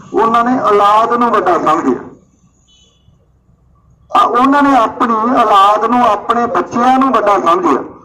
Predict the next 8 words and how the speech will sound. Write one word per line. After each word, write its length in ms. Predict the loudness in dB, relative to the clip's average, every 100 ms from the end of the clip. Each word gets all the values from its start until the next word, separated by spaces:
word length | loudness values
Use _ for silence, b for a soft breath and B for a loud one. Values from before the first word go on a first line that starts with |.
| B B 0
ਭਾਵ 360 | 2 4 2 2
ਉਹ 180 | -2 -2
ਕਹਿੰਦਾ 640 | -2 0 2 2 2 0 -4 -16 _ b b b b -10
ਵੀ 280 | -2 0 0
ਤੁਹਾਡੀ, 1000 | 0 0 2 0 -2 -2 2 2 0 -6 -12 -20 -18 -4 0
ਉਹਨਾਂ 320 | 2 2 2
ਨੇ 340 | 0 0 -2 -2
ਤੁਹਾਡੇ 920 | -2 0 2 0 0 -2 -2 -2